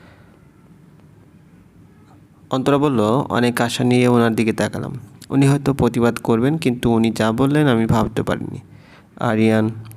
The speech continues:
মা, তোমার যা বলার পরে বলতে পারবে না? এখন তাড়াতাড়ি যা করার করো, দাঁড়িয়ে থাকতে পারছি না, টায়ার্ড লাগছে। মা বলল, "আচ্ছা বাবা, তাড়াতাড়ি করছি।"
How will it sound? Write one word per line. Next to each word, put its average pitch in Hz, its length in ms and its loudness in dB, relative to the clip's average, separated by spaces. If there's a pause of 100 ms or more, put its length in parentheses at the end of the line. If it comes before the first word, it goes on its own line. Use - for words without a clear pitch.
মা, 123 380 0
তোমার 117 240 2
যা 113 180 2
বলার 113 280 0
পরে 113 220 0
বলতে 110 320 -2
পারবে 110 300 0
না? 123 240 -2 (460)
এখন 117 260 -2
তাড়াতাড়ি 107 440 -2
যা 110 240 -2
করার 113 240 0
করো, 107 300 -6 (200)
দাঁড়িয়ে 110 320 0
থাকতে 113 280 -4
পারছি 113 380 -2
না, 135 140 0
টায়ার্ড 104 320 -2
লাগছে। - 320 -6 (1040)
মা 113 160 0
বলল, 117 240 -6 (140)
"আচ্ছা 123 300 -2
বাবা, 113 240 2
তাড়াতাড়ি 110 400 -2
করছি।" - 360 -10